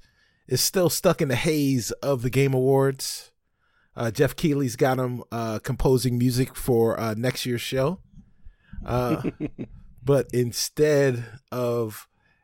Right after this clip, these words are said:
not having Ka, let's talk about what we do have here,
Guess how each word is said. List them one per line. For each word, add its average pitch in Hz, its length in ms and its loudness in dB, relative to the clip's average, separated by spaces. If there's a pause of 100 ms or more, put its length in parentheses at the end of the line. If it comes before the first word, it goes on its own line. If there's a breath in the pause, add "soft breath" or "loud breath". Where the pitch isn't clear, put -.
(560)
not 131 380 0
having 135 400 2
Ka, 127 540 4
let's 165 300 0
talk 156 220 2
about 135 280 0
what 143 180 0
we 139 100 0
do 165 300 0
have 135 300 4
here, 101 400 0